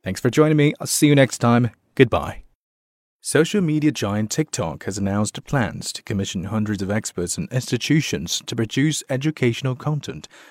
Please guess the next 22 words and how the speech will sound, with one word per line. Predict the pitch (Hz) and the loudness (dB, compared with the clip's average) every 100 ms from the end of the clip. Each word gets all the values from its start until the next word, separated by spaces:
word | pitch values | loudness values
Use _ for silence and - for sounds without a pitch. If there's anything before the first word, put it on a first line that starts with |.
| - | -18
for | |
the | 170 | -16
platform. | - - - - - - - _ _ _ _ _ _ _ - | -10 -10 -10 -12 -10 -10 -16 _ _ _ _ _ _ _ -10
Universities | 85 95 117 - 110 | -4 0 0 0 -2
and | 95 90 | -2 0
charities | 143 156 123 113 110 | 4 4 4 2 2
are | 98 | 2
among | 95 98 90 | 2 0 2
those | 92 92 104 - | 2 2 0 -2
who | - | 0
will | 110 | 0
be | 104 | -2
paid | - - 143 82 - - - | -4 0 0 0 -8 -16 -8
to | 113 | -4
create | 120 117 131 123 - | 2 4 4 2 -4
bespoke | 117 - 107 95 - | -2 0 0 0 -2
content | 139 123 - - 90 - - _ | -2 -2 -4 -6 -8 -10 -20 _
for | - | -6
the | 101 | -4
social | - 82 - 95 | -2 -4 -2 -4
media | 85 85 | -4 -4
giant. | 87 104 73 - | 0 0 -2 -8